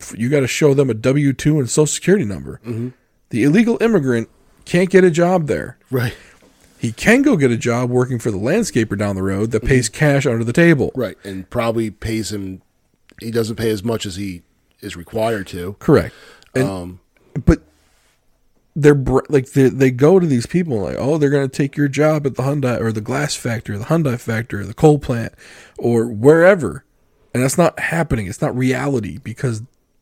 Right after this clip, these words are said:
Speaker 1: dude says it.
Speaker 2: Yeah.
Speaker 1: And it, it, it creates more division in that.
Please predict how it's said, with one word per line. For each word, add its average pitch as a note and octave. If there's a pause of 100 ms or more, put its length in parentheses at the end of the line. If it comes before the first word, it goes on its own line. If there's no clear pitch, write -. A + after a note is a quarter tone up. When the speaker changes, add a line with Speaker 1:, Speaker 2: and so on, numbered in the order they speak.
(120)
Speaker 1:
dude B2+
says B2+
it. - (160)
Speaker 2:
Yeah. G2 (1300)
Speaker 1:
And A#2 (1000)
it, C#3+
it, C3
it C3+
creates D3+
more C3
division G2+
in C3+
that. D3+